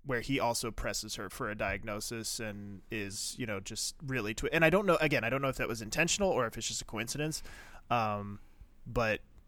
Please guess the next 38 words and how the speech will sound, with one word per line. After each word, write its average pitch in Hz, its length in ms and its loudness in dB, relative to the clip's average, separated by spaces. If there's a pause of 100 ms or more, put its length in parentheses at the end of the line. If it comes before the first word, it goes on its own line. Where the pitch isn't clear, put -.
(180)
this 165 200 6
is 175 100 4
still 214 180 8
very, 147 420 8
like, 110 540 0 (140)
uh, 98 640 0 (1120)
we're 143 80 0
still 175 280 6
in 151 160 6
the, 131 260 2
the 139 120 -2
spot 127 340 4
with 123 120 -2
Lizzie 120 280 -2
where 113 180 -2
we 113 120 -2
were 107 540 -2
when 131 140 -4
she 120 120 0
came 123 180 -2
back 110 200 2
from 104 360 -4 (260)
England, 104 420 -4
where 104 160 -2
she's, 113 380 0
like, 98 460 0 (300)
really 226 240 10
short - 480 6
with - 180 -8
patience - 640 6
<laughs> - 0 -
and 135 160 4
s-, - 120 0
doesn't 175 320 6
seem 160 200 6
to 143 80 2
have 120 220 4
much, - 440 2